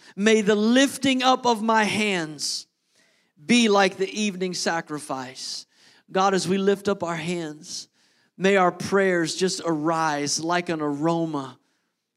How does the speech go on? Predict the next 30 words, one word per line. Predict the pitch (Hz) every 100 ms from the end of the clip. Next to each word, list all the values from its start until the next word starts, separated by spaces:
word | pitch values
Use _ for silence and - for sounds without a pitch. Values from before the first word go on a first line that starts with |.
| _ _
before | 165 160 - 190 180 175 160
your | 160 156
throne. | - 160 151 139 127 127 - _ _ _ _
God, | - 185 180
may | 180 190
it | 185 175
be | 196 190
a | 175
sweet | - - 175 202 190
smelling | - 185 185 180 165
sacrifice | - 180 165 165 165 - 151 151 151
as | 170
we | 175
lift | 202 202 220 226
our | 208 190
hands, | 175 190 190 175
as | 170 180
we | 185 - -
lift | 196 233 233 233
our | 214
voices | 190 208 214 202 190 180
to | - 190
you. | 185 185
God, | 175 208 202 170 - _ _ _ _ _ _ _ _ _ _ _ _ _ _ _ _ _ _ _ _ _ _ _ _ _ _ _ _ _ _ _ -
would | 170
you | 175
bring | 175 185 180
about | 165 160 143
the |
victory? | 131 135 - 117 113 123